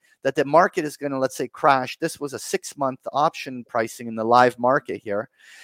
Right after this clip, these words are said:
What we were basically saying is you could outlay four hundred and fifty bucks roughly, and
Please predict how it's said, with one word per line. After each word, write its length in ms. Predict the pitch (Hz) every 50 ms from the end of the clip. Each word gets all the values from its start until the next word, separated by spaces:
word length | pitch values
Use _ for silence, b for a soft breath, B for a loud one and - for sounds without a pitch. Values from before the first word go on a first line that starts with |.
| B B B
What 240 | - 139 147 156 139
we 100 | 156 180
were 140 | 190 196 180
basically 560 | 143 131 170 165 160 - - 131 - 135 143
saying 300 | - - 220 226 175 143
is 120 | 135 123 143
you 80 | 143
could 160 | - - 131 - 165
outlay 280 | 170 165 139 143 127
four 300 | - - - 160 185 185
hundred 380 | 170 165 175 165 151 156 147 139
and 100 | 131 -
fifty 260 | - 143 - - 127
bucks 460 | 113 - 196 226 226 - - - -
roughly, 500 | 131 147 160 - - 165 170 170 170 160 b b b b b b _
and 520 | - 185 185 180 170 165 160 160 165 160